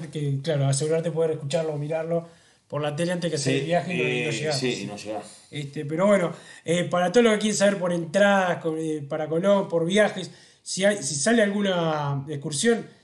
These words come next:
Speaker 1: yo no soy muy de sa-, de sacar, no soy muy organizativo con eso, pero les avisamos, se,
Speaker 2: Exacto.
Speaker 1: se lo estaremos informando
Speaker 2: Exacto.
Speaker 1: a, a la gente,
Speaker 2: Sí, señor.
Speaker 1: este, para que puedan viajar a ver a Peñarol. Mucha gente quiere viajar a Santa Fe,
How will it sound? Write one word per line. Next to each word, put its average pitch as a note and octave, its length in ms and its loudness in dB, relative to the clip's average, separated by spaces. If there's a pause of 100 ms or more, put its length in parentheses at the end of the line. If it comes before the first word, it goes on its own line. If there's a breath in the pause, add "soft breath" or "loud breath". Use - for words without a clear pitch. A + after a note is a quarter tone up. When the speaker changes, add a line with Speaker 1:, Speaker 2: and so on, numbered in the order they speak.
(120)
Speaker 1:
yo F#3+ 120 -6
no F3+ 60 -2
soy F3+ 200 -2
muy E3 220 -4
de D3+ 100 -6
sa-, C#3 220 -4
de D3 120 -4
sacar, D#3+ 320 -2
no E3 160 -4
soy F3 180 -6 (140)
muy D#3 240 -4
organizativo D#3+ 580 -2
con E3 120 -2
eso, G3+ 200 -4
pero A3 240 4 (340 loud breath)
les D#3+ 180 -4
avisamos, E3+ 600 2
se, - 180 -10
Speaker 2:
Exacto. D3+ 220 -4
Speaker 1:
se - 80 -6
lo D#3 60 0
estaremos F3+ 340 0
informando F3 720 0 (120)
Speaker 2:
Exacto. - 320 -6
Speaker 1:
a, D3+ 440 -2
a E3 160 -2
la F3+ 140 0
gente, A3 600 0 (560)
Speaker 2:
Sí, D#3+ 100 -6
señor. E3 340 -4
Speaker 1:
este, D3 480 -2 (280 loud breath)
para D#3+ 180 -2
que E3 80 -2
puedan E3+ 500 2
viajar E3 280 0
a F3 40 2
ver F3+ 120 4
a E3 60 0
Peñarol. F#3+ 280 2
Mucha G3+ 220 -2
gente F3 160 -4
quiere D3+ 160 -6
viajar C#3+ 260 -2
a C#3+ 60 -4
Santa C3 200 -6
Fe, F#3 300 -4